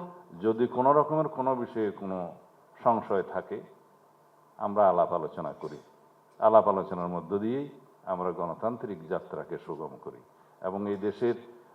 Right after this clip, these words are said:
গণতান্ত্রিক প্রতিষ্ঠানগুলোকে আমরা নির্মাণ করি। সুষ্ঠু নির্বাচনের মধ্য দিয়ে সত্যিকারের জনপ্রতিনিধি নির্বাচন করি এবং একটি শক্তিশালী জবাবদিহিমূলক সংসদ আমরা রচনা করি। তার মধ্য দিয়ে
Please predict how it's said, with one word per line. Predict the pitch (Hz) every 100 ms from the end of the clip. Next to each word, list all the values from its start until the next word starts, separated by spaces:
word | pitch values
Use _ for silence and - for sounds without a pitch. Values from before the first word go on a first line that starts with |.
| -
গণতান্ত্রিক | 104 104 104 110 110 117 113 - - - _ _ -
প্রতিষ্ঠানগুলোকে | 107 151 139 - 131 123 107 101 98
আমরা | 90 90
নির্মাণ | 92 92 85 82 73
করি। | - 92 131 - - _ -
সুষ্ঠু | 127 - 107
নির্বাচনের | 95 87 95 117 - 139 127
মধ্য | 107 90 95
দিয়ে | 95 120 135 - - _ -
সত্যিকারের | 202 202 202 170 147 95 - - -
জনপ্রতিনিধি | 107 98 - 107 147 165 165
নির্বাচন | 131 104 95 90 98 92
করি | 107 151 - - -
এবং | 110 117
একটি | 104 - 98
শক্তিশালী | - 127 - 110 101 92
জবাবদিহিমূলক | 87 117 131 135 135 165 160 123 -
সংসদ | 113 98 98 85
আমরা | 90 87 87
রচনা | 85 - 80 -
করি। | - - - - - -
তার | 123 120
মধ্য | 120 120 143
দিয়ে | 151 175